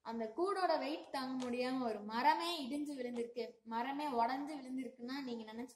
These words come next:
பாருங்க எவ்வளோ வெயிட்டா அதோட கூடு இருக்குன்னு சொல்லி. அப்புறம் eagles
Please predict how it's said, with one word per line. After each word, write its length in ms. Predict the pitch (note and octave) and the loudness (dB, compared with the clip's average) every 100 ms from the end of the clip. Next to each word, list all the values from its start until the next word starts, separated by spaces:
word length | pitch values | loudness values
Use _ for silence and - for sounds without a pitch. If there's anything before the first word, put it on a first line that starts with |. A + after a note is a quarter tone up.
| - | -2
பாருங்க 260 | A3+ A3+ A#3 - _ _ - | -2 -2 -6 -10 _ _ 0
எவ்வளோ 380 | A#3 B3 F4+ F4+ E4+ | 2 4 6 8 6
வெயிட்டா 360 | C4+ C#4 C#4+ C#4+ C4 A3+ | 2 2 4 4 2 2
அதோட 280 | A#3 A3+ A3 A3 - _ _ _ _ - | 2 2 0 -2 -4 _ _ _ _ -2
கூடு 220 | D4+ C#4+ C#4 | 2 4 2
இருக்குன்னு 340 | B3 C4 C4 C#4 | 0 0 -2 -2
சொல்லி. 240 | A3+ G#3 F#3+ - _ _ _ _ _ _ _ _ _ - | -4 -6 -8 -12 _ _ _ _ _ _ _ _ _ -2
அப்புறம் 400 | E4 E4+ B3 A3+ - - - F4+ | 0 2 2 -2 -10 -18 -2 2
eagles 380 | C5 D#5+ B4+ | 6 6 6